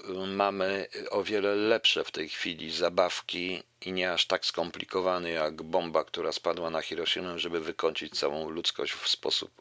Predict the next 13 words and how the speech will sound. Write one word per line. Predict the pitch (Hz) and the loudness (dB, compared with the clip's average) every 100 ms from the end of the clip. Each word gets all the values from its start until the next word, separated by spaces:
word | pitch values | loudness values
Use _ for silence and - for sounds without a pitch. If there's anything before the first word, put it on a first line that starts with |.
| _ 95 - | _ -16 -2
albo | 73 78 78 | 0 2 0
przynajmniej | - 82 78 78 | 0 0 -2 -2
połowej. | 78 69 65 - - - _ _ - | -2 0 0 -2 -6 -16 _ _ -12
No. | - - - - - - | -12 -12 -16 -14 -12 -12
Kamil | - 98 98 | -2 0 2
Mazurkiewicz, | 87 90 85 95 78 | 4 2 4 2 4
to | 104 | 4
był | 101 98 | 4 2
gniew | 104 98 | 0 2
Boży, | 95 92 78 | 6 6 4
skutek | - 95 90 90 | 0 0 0 0
ekskomuniki. | 90 87 90 87 80 - - | 0 0 0 -2 -4 -8 0
Tak, | 127 120 | 0 0